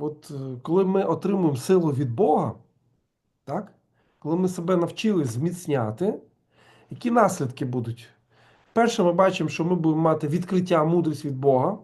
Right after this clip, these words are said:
керівництво Його, ви будете приймати правильні ріши-, рішення. І друге, що ми бачимо, що, е, з-, людина, яка зміцнила себе, вона не буде шукати виправдань,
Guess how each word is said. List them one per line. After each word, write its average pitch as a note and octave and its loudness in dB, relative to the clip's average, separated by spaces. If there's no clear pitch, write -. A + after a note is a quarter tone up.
керівництво C#3+ -2
Його, F#3 2
ви D3 -12
будете D#3+ 0
приймати E3 0
правильні C3 0
ріши-, C#3+ -6
рішення. E3 -2
І A3+ -2
друге, D4+ 4
що A3+ -2
ми G#3 4
бачимо, F#3 0
що, D3 0
е, D3 -2
з-, C3+ -6
людина, F3 2
яка F#3 2
зміцнила E3 0
себе, E3 -4
вона E3 -4
не G#3 -2
буде G#3+ -4
шукати G#3 -2
виправдань, A#3 2